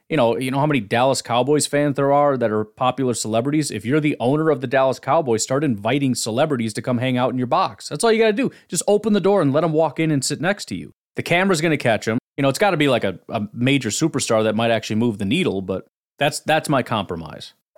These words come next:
Having celebrities kind of declare their allegiances. And obviously the Packers will largely be Lil Wayne, which, you know, as far as star power goes, I'm fine with that. But the N F L bet on Taylor Swift, and, uh, the bet paid off, and I think that's unfortunate.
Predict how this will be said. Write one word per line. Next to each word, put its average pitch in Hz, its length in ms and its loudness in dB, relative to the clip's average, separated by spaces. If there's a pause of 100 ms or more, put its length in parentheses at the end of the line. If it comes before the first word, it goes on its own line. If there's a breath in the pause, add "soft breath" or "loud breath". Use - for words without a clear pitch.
(140)
Having 110 260 0
celebrities 117 500 0
kind 123 160 -2
of 101 100 -4
declare 123 500 0
their 110 180 2
allegiances. 101 840 -4 (380 soft breath)
And 214 80 0
obviously 202 320 2
the 202 80 0
Packers 160 440 0
will 160 240 0
largely 143 400 2
be 139 260 2
Lil 160 200 0
Wayne, 190 340 -2
which, - 460 -8
you 156 80 -2
know, 165 240 0 (420)
as - 60 -16
far 151 220 2
as 123 80 -2
star 131 260 2
power 127 300 2
goes, 117 280 -2
I'm 139 140 -4
fine 101 260 -4
with 95 120 -10
that. 110 240 -8 (500)
But 113 220 -4
the 156 100 2
N 190 80 2
F 165 100 -2
L 170 120 2
bet 160 200 2
on 147 140 2
Taylor 147 320 0
Swift, 131 520 -2
and, 117 520 -2
uh, 117 180 2
the 113 80 -4
bet 123 260 -2
paid 123 200 -2
off, 107 300 -4
and 101 100 -6
I 101 60 -8
think 101 200 -10
that's 98 220 -10
unfortunate. 92 640 -8